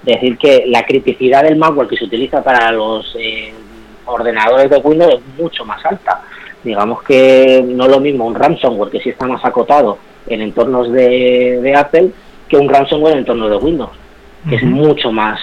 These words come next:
Speaker 1: eh, complejo, tiene una criticidad mucho más alta y la verdad que el daño es mucho mayor. Por lo tanto, hay que coger esta noticia con pincitas,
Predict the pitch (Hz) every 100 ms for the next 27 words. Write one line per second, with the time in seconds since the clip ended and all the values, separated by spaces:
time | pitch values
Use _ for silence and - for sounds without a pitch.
0 | - 113 113 113 120 110 143 156 170 170
1 | 127 123 123 113 120 127 123 117 135 123
2 | 147 147 170 - 117 101 95 98 107 120
3 | 110 117 135 123 120 113 98 104 - 143
4 | 143 143 147 156 156 143 135 - 131 127
5 | 127 120 151 - 160 - 165 170 160 143
6 | - - 113 107 - 131 85